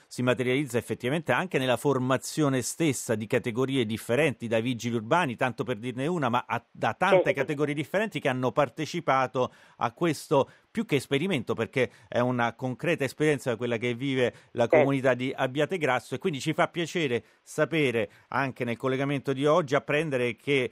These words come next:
Speaker 1: eh, tutto sta procedendo bene, anche se ovviamente nulla è facile, soprattutto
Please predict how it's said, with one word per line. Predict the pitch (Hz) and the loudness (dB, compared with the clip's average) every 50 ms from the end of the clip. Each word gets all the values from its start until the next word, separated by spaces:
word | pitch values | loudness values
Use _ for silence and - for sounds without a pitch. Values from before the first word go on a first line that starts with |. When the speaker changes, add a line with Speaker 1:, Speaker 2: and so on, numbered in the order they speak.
| - - _ _ | -8 -14 _ _
Speaker 1:
eh, | - - 104 107 104 | -6 -2 -2 -2 -2
tutto | - 202 196 - - 147 | -2 -2 -2 0 0 0
sta | - - - 135 - | 0 2 0 0 0
procedendo | - 139 135 135 143 135 151 147 139 131 120 127 120 104 _ _ _ | -2 -6 -6 -4 0 0 0 0 0 0 0 0 0 -2 _ _ _
bene, | - 107 180 185 147 123 120 120 | -2 2 2 4 4 2 0 -2
anche | - 117 139 139 - 131 117 | -2 -2 -2 -2 -2 -4 -4
se | 101 120 | -2 -2
ovviamente | 113 95 110 117 123 143 147 120 - 113 104 - _ - | -2 -2 -2 0 0 0 -2 -2 -2 -4 -4 -4 _ -6
nulla | 113 123 156 156 143 131 | -4 -2 0 2 4 2
è | 117 | 2
facile, | - - 160 139 110 110 104 - - 107 98 | 2 2 0 0 0 0 -4 -6 -8 -8 -8
soprattutto | 92 - 101 101 104 - - 131 123 - - 127 113 - | -8 -10 -10 -10 -10 -10 -10 -10 -8 -4 0 0 0 0